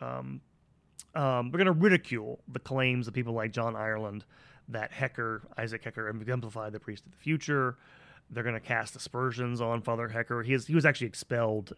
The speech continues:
at one point, uh, from the Redemptorists, so that's one reason they do this.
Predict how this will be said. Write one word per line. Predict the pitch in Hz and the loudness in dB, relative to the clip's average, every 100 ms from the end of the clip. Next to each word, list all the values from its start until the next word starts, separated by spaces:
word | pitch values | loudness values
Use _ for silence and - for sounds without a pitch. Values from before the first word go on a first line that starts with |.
| - | -10
at | |
one | 110 104 | -6 -8
point, | - 117 123 _ - - - - - | -8 -10 -10 _ -20 -20 -20 -20 -8
uh, | 117 107 101 | -2 -2 -2
from | - 113 | -2 -2
the | |
Redemptorists, | 104 104 107 104 113 - | -2 -2 -2 -2 -6 -6
so | 110 | -8
that's | 104 | -8
one | 107 | -8
reason | 101 98 | -8 -10
they | 98 | -4
do | 147 160 | 6 8
this. | 151 135 - | 8 6 2